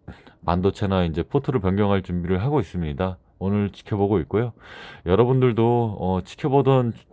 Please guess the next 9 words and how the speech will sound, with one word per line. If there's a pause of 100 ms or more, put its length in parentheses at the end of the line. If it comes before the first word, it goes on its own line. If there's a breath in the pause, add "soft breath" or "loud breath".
(120)
주식들이 (480 loud breath)
괜찮으면, (1900 loud breath)
어,
오늘 (400 loud breath)
서흥이 (100)
지금
안
보이기
시작합니다.